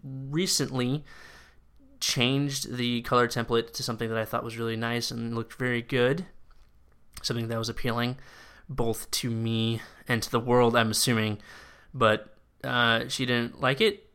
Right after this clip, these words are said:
so I changed it to what she liked, and I was not super excited about doing that because I thought it was gonna be really hard for me to do. She gave me a color that she wanted,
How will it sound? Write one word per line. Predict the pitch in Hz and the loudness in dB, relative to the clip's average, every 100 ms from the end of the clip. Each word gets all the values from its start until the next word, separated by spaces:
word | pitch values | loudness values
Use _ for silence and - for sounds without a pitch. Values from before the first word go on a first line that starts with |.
| _ _ _ _ _ - | _ _ _ _ _ -10
so | - 120 | -2 0
I | 113 | 0
changed | 110 - 120 117 | -4 -6 -6 -4
it | 117 113 | -6 -6
to | - | -10
what | 120 | -8
she | - 170 | -6 0
liked, | 175 180 - - - - | 0 0 -4 -12 -18 -8
and | 127 120 117 113 113 - - | -4 -2 0 -2 -4 -6 2
I | 127 | 4
was | 135 131 | 4 4
not | 120 135 151 - - _ _ - | 2 4 4 0 -16 _ _ -6
super | - - 240 226 226 226 220 214 208 202 180 | -2 0 0 4 6 8 6 4 4 2 0
excited | 175 180 170 | 0 2 2
about | 156 143 139 | 2 2 2
doing | 139 | 2
that | 143 139 | 2 2
because | 123 120 | 0 -2
I | 120 | -2
thought | 123 120 | 2 2
it | |
was | 117 | 0
gonna | 120 117 | -2 -4
be | 143 214 175 | -6 -8 -4
really | 123 120 | -2 -2
hard | 120 120 | -2 -2
for | 120 | -2
me | 123 | -4
to | 120 | 0
do. | 143 165 - - - - | 2 2 -2 -18 -20 -16
She | - 117 117 | -6 -2 0
gave | 113 117 | 0 2
me | 117 | 2
a | 113 | 0
color | - 120 117 | 2 4 4
that | 113 | 2
she | 120 | 0
wanted, | 117 117 117 117 | 2 4 4 0